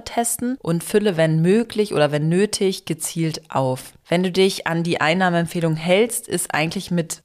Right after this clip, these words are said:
keinen relevanten Nebenwirkungen zu rechnen. Eisen zu überdosieren ist relativ schwer, da wir natürliche Schutzmechanismen im Körper haben, über die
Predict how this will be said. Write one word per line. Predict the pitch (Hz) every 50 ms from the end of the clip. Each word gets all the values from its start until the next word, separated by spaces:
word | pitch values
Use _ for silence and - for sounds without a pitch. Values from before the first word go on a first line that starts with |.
| -
keinen | - - 175 165 165 180 190 185
relevanten | 170 170 175 165 160 143 156 156 170 156 131 165
Nebenwirkungen | 165 170 185 180 180 160 160 165 160 - 165 160 160
zu | - - 139
rechnen. | 156 156 - - - 226 214 226 240 269 370 - _ _ - -
Eisen | 156 156 196 226 233 240 240 -
zu | - - -
überdosieren | - 214 220 220 214 208 202 208 208 214 190
ist | 185 - - -
relativ | 170 175 180 180 - 175 -
schwer, | - - - 175 185 190 202 185
da | - 160 156 156
wir | 165 170 165
natürliche | 160 156 160 - 180 175 180 - 175
Schutzmechanismen | - - - 208 202 - - 196 190 - 185 175 180 180 - 180 165 160 -
im | - 160
Körper | 156 - - 185 175 185 - 185 185 196
haben, | 185 175 180 185 190 185 185 _ _ _
über | - 185 170 180 175 165
die | 165 - 170 175 170 170 170